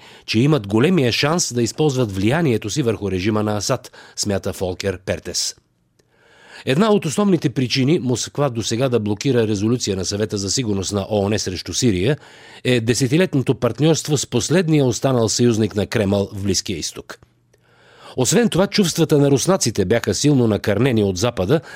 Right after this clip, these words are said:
след приемането на решаващата резолюция за Либия, казва ръководителката на бюрото на фондация Хайнрих Бьол в Бейрут, Бенте Шелер. След като Русия даде зелена светлина за създаването на охраняема въздушна зона над Либия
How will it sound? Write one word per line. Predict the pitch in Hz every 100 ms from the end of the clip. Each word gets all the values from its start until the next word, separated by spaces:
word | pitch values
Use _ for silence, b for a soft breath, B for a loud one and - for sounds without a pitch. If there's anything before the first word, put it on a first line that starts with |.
| B -
след | - 165
приемането | - 143 156 135 117 127
на | 120
решаващата | 113 151 139 117 127 117
резолюция | 110 107 123 - 123
за | 113 123
Либия, | 151 113 90 B B B B
казва | - 104 92
ръководителката | 98 - 92 110 113 95 123 127
на | 107
бюрото | 95 104 101
на | 101
фондация | 90 95 92 101 95
Хайнрих | 90 107 101 95
Бьол | 87 110 95
в | 87
Бейрут, | 85 101 95 151 - B B -
Бенте | 101 117 98 110 -
Шелер. | - 98 80 - - _ _ _ _ B B B B
След | - 202
като | 208 170
Русия | 165 - 185
даде | 151 170 156
зелена | 135 156 156
светлина | 117 127 117 135
за | 160 120
създаването | 117 113 135 135 127 123
на | 123
охраняема | 110 117 117 117 135 117
въздушна | 104 110 104 120 107
зона | 101 117 107
над | 98 -
Либия | 110 98 98 147